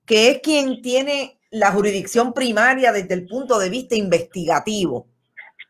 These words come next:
sobre el fraude al pua. Teniente, muy buenas tardes y bienvenido a Bonita Radio.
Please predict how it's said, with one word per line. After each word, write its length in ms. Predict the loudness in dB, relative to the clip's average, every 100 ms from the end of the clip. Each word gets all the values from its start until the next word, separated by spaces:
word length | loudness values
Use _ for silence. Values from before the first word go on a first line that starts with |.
| _
sobre 320 | 0 2 4
el 80 | 2
fraude 340 | 2 4 6 6
al 160 | 4
pua. 320 | 0 -4 -2 -2
Teniente, 640 | 0 2 2 2 0 0
muy 340 | -4 0 2 2
buenas 440 | 4 4 2 2
tardes 460 | 2 2 2 -2 -2
y 80 | -2
bienvenido 480 | 0 0 0 2 2
a 40 |
Bonita 360 | 2 0 0 2
Radio. 480 | 2 0 -2 -10